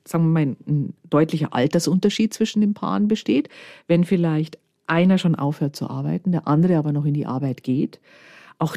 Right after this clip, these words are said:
das kann, ähm, vice versa zu Spannungen und zu Eifersucht führen. Also es kann sowohl zu Eifersucht führen,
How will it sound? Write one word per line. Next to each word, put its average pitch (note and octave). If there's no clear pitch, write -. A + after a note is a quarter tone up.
das C#3
kann, G#3
ähm, F3
vice A#3
versa F3
zu -
Spannungen G#3+
und F3
zu -
Eifersucht C3+
führen. A3+
Also D#3+
es D#3
kann E3+
sowohl F#3+
zu -
Eifersucht D3+
führen, D#3